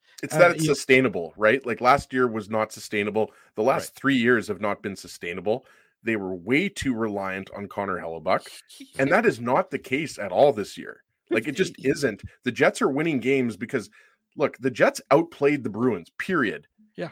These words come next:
Speaker 1: Post-game show's over, <laughs> right? Like,
Speaker 2: Yeah.
Speaker 1: that's all we have to say,
Speaker 2: <laughs>
Speaker 1: right? Like, the Jets were just the better team. They outskated the Bruins. They were better on special teams. They were the more physical team.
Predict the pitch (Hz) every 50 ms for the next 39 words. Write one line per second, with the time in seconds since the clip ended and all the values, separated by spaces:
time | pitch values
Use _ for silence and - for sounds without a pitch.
0 | - _ - 190 247 240 - 233 214 202 - 214 202 180 156 156 170 170 123 110
1 | - - - - - 190 - - 254 262 - - 233 196 175 - - - 277 -
2 | - 208 220 - - 240 262 277 262 247 240 220 220 - 269 160 - - - -
3 | - 196 139 127 131 180 240 143 175 143 - - - - _ - 160 147 156 220
4 | 254 - - 254 214 180 208 - - 165 147 139 135 156 170 165 156 - 190 226
5 | 254 107 87 - _ _ _ _ - 123 117 - 113 120 139 135 - - - 165
6 | 165 160 151 123 123 98 101 107 101 95 90 90 87 107 104 104 101 - 117 120
7 | 123 127 123 123 120 - - 147 147 147 - 139 113 - - 113 95 90 87 -
8 | _ _ _ _ _ 107 110 113 117 104 117 117 117 120 113 - - 202 214 190
9 | 196 190 - 135 123 - - 117 107 95 90 85